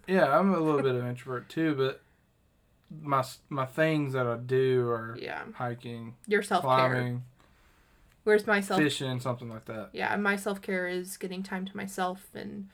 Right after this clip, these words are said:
Speaker 2: doing things just chill and not having, like, a set
Speaker 1: And
Speaker 2: schedule.
Speaker 1: hanging with you, like, hiking, that's a big
Speaker 2: Yeah.
Speaker 1: deal.
Speaker 2: Yeah. So, um, thankfully, we've been able to
Speaker 1: But I'm gonna
Speaker 2: like
Speaker 1: see how the numbers go, you know?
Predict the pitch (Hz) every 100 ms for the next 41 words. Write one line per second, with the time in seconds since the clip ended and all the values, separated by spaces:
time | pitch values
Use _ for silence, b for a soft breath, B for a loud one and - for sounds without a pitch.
0 | b b b b b b _ 202 185 185
1 | 185 202 196 190 202 196 - - - 220
2 | 202 196 196 190 185 190 208 196 190 196
3 | 185 196 196 190 - - 147 143 175 160
4 | 143 131 123 131 131 135 127 117 - _
5 | _ _ _ _ _ - 131 123 123 117
6 | 117 120 113 117 123 123 113 117 _ 208
7 | - - - - - 208 202 196 B B
8 | B B - 220 214 196 - 214 - 294
9 | 311 302 240 233 226 220 208 208 - 208
10 | 196 190 196 - 151 208 202 190 180 147
11 | 139 139 143 139 143 139 135 139 139 143
12 | 139 139